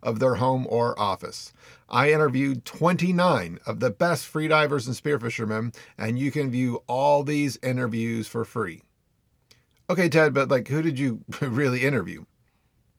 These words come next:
I interviewed William Trubridge, eighteen-time world record holder, Alexei Molchanov, twenty-five-time world record holder, Stig Severson, four-time world record holder, Sarah Campbell, the first woman to a hundred meters, Kurt Kroc, the founder of Performance Freediving,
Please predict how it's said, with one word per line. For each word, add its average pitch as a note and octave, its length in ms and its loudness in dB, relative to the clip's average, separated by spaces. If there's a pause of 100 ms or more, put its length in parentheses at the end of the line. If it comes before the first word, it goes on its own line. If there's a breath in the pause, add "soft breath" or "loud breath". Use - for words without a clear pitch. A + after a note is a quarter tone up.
(380)
I C#3 140 0
interviewed C3+ 320 2
William C3 320 0
Trubridge, C#3+ 600 0 (180)
eighteen-time B2 520 -2
world A#2+ 200 2
record A#2+ 280 -2
holder, A#2 380 0 (220 loud breath)
Alexei A#2+ 400 -2
Molchanov, B2+ 600 0
twenty-five-time B2 720 0
world A#2+ 200 0
record A2+ 260 -2
holder, A2+ 400 -2 (280 loud breath)
Stig C3 340 -6
Severson, C#3 580 0
four-time B2 460 0
world A2+ 200 0
record A2+ 300 -2
holder, A2+ 400 0 (180 soft breath)
Sarah B2 420 -2
Campbell, C#3 420 0
the A#2 80 0
first B2 260 -2
woman A#2+ 240 -2
to A#2 140 -2
a A2 80 0
hundred A2+ 260 -2
meters, C3+ 460 0
Kurt - 240 -6
Kroc, E3 320 2
the A#2+ 80 -10
founder A2+ 240 -2
of G2 80 -4
Performance G2+ 360 -6
Freediving, E3 640 2